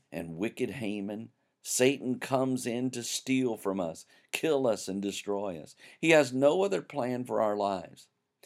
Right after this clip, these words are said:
If it were not for the mighty hand of God in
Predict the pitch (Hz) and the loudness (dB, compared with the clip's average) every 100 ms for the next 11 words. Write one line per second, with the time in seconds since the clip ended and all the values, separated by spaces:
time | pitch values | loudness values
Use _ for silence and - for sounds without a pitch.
0 | - - - 143 156 143 143 143 202 - | -20 -8 0 2 4 6 6 4 0 0
1 | 151 127 120 127 143 143 127 123 123 113 | 0 0 0 0 0 0 -2 -2 -2 -2
2 | 90 87 107 98 85 90 92 | -4 0 0 2 -2 -4 -6